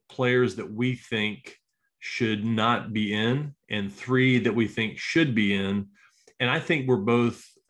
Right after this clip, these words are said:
under the assumption we're basing this on our lifetime from the, maybe the eighties on. Like,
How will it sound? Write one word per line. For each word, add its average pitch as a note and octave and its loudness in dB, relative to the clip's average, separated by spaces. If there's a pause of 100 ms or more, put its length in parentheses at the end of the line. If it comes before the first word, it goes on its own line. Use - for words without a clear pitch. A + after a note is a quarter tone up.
(120)
under A#2+ -6
the A2+ 0
assumption G#2+ -4
we're A2 -2
basing A2+ -2
this G#2+ -4
on G#2 -4
our A#2+ 2
lifetime F#2+ -4
from G#2+ 0
the, G2+ 0
maybe G#2+ 2
the G2 -2
eighties A2+ 0
on. F#2+ -4
Like, F#2+ -6